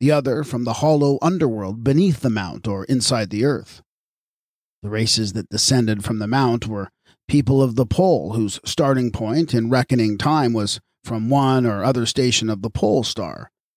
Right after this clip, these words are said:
determinable by its type, whether as the tree, the rock, or other image of a first point of departure. Those who ascended from the netherworld were of the solar race, who came into existence with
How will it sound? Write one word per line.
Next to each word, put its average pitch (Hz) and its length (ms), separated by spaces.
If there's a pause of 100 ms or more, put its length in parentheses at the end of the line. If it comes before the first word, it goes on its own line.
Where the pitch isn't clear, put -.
(240)
determinable 110 680
by 95 240
its - 180
type, - 420 (400)
whether 104 300
as 87 180
the 95 120
tree, 131 480
the 110 100
rock, 117 600
or 110 200
other 143 240
image 98 420 (460)
of 98 80
a 107 60
first - 400
point 117 340
of - 100
departure. - 640 (920)
Those 151 180
who 147 140
ascended 131 440
from 123 180
the 117 80
netherworld 123 600
were 139 160
of 139 80
the 143 100
solar 185 400
race, 98 340
who 131 100
came 151 240
into 131 240
existence 123 600
with 123 140